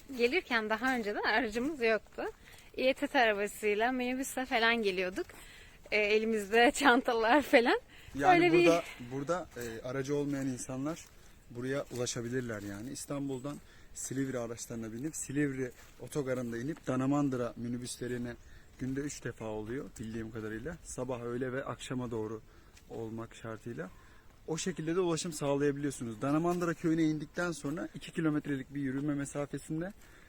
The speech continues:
Speaker 2: yürüyerek de ulaşabiliyorsunuz. Veya bizim de, e, denk geldiğimiz gibi şoför aynı zamanda Danamandıra'da bakkaldı. Mehmet abi.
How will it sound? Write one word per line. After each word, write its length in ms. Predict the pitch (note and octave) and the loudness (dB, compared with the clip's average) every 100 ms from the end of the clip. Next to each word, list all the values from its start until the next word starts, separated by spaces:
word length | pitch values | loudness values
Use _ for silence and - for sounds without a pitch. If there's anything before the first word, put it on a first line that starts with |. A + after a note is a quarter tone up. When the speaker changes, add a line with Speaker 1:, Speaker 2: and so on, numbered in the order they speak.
| - | -14
Speaker 2:
yürüyerek 540 | D3+ D#3+ E3+ D#3 C#3+ - | -4 2 4 4 2 -2
de 60 | |
ulaşabiliyorsunuz. 840 | B2 A#2 B2 A2+ A#2+ A#2 F3 F3 D3+ | -4 -4 -6 -6 -8 -8 -8 -6 0
Veya 360 | F#3 C3 F3+ - - - - - | 2 2 -2 -12 -20 -20 -18 -10
bizim 300 | C3+ E3 D#3 | -4 0 2
de, 180 | D3+ - | 2 0
e, 80 | B2 A#2 A#2 A#2 A2+ A#2 A2+ | -4 -4 -4 -4 -6 -8 -4
denk 220 | C#3 C3+ | -4 -2
geldiğimiz 560 | C3+ C3 B2+ C#3 D3+ A2+ | 0 0 0 0 -2 -4
gibi 200 | A2+ E3 - - - - | -8 -10 -12 -20 -20 -18
şoför 640 | - E3 D3+ F3 G#3+ - - C#3 | -6 -2 0 0 -2 -8 -10 -4
aynı 240 | D3 D3 | 0 0
zamanda 500 | C3 B2+ C3 E3 G3 - A2+ | -2 -4 -4 -4 -6 -10 -8
Danamandıra'da 1120 | B2 C3 C#3+ C#3 C3 B2 B2 A#2+ A2+ D3 G3+ - - | -4 -4 -4 -2 -2 -4 -6 -8 -6 -6 -6 -12 -8
bakkaldı. 600 | C3 - D3 C3 A2+ D#3 - - - - - | -8 -4 0 0 0 -8 -12 -20 -20 -14 -4
Mehmet 280 | C3+ C#3 | -2 0
abi. 260 | A#2 A2+ | -2 -6